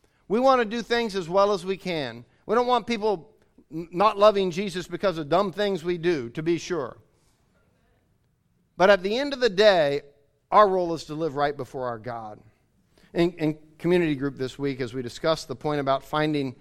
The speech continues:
even one thing that we could agree on with other churches, like we, you remember the Reagan-Gorbachev illustration? Okay, so that came up, and we're discussing that. Ashley, uh, Korb points out, sorry, but I'm gonna, yeah, I got you. But she points out, she says, "You know,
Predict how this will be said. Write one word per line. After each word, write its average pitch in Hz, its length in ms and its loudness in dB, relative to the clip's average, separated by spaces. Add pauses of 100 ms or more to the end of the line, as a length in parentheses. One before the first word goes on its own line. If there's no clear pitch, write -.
(540)
even 180 340 0
one 196 320 4
thing 208 320 -2
that 202 120 -4
we 196 120 -2
could 196 160 -4
agree 185 320 -4
on 190 220 -2
with 175 160 -4
other 185 200 -2
churches, 185 440 -6
like 175 160 -4
we, 175 100 -6
you 175 100 -14
remember 180 240 -4
the 160 120 -6
Reagan-Gorbachev 165 920 -2
illustration? 170 760 -6 (460)
Okay, 156 320 0
so 180 140 -4
that 208 200 4
came 190 220 0
up, 180 160 2
and 165 60 -10
we're 160 60 -6
discussing 175 540 -6 (200)
that. 180 420 2 (160)
Ashley, 170 540 -2 (240)
uh, 151 240 2
Korb 175 320 0
points 147 300 -4
out, 143 160 -2
sorry, 151 260 0
but 147 140 -6
I'm 160 80 -4
gonna, 147 180 -6 (200)
yeah, 147 200 -2
I 147 60 -2
got 147 260 -2
you. 143 80 -8
But 160 220 -4
she 208 120 -6
points 180 300 -2
out, 185 140 -2
she - 40 -14
says, 185 140 -2
"You 240 80 -4
know, 226 220 0